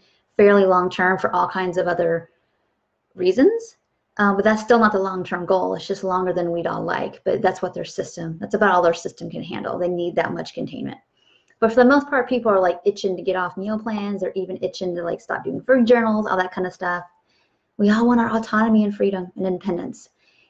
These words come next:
And the quicker you can get in there and help them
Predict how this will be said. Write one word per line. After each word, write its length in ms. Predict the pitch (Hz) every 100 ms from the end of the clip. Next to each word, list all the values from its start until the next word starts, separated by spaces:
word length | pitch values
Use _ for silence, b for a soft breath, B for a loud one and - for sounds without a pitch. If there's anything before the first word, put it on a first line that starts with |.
| _
And 160 | 196 190
the 40 | 185
quicker 320 | - 226 208
you 160 | 202
can 320 | 196 180 180 -
get 120 | 185 190
in 100 | 190
there 180 | 185
and 100 | 180
help 240 | 170 - -
them 480 | 180 180 208 233